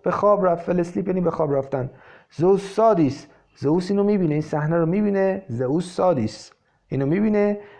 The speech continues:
And he took the cow، و گاوه رو بر می‌داره. He took یعنی اون بر می‌داره، می‌گیره. The cow یعنی اون گاوه رو. Hero was very angry with Argus، هرو خیلی از دست آرگس عصبانی بود.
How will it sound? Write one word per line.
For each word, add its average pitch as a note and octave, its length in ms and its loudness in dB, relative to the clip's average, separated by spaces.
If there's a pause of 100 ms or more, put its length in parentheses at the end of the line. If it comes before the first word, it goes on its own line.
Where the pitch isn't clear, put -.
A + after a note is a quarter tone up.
(140)
And D#3+ 220 0
he D#3+ 220 -2 (200)
took A#3 220 -4
the F3+ 80 -2
cow، F3 520 -2 (200)
و D3+ 80 0
گاوه D3+ 280 0
رو G3 80 -2
بر F3 320 2
می‌داره. G#2+ 480 -2 (200)
He A2 200 -4
took E3+ 340 -2
یعنی A2 140 -4
اون G#2+ 260 -6
بر F3+ 240 2
می‌داره، F#3 560 0 (460)
می‌گیره. F#3 540 0
The C3+ 200 0
cow F#3+ 320 2
یعنی E3 120 0
اون E3 100 2
گاوه A#2 300 2
رو. G2+ 180 -2 (760)
Hero G3 220 2
was F#3 220 0
very F#3+ 260 0
angry G3+ 520 0
with F3+ 120 -6 (120)
Argus، A3+ 540 4 (120)
هرو F3 200 0
خیلی G#3+ 460 2
از F3 100 4
دست D3+ 220 0
آرگس C3 340 0
عصبانی A2+ 460 -2
بود. F#2+ 200 -4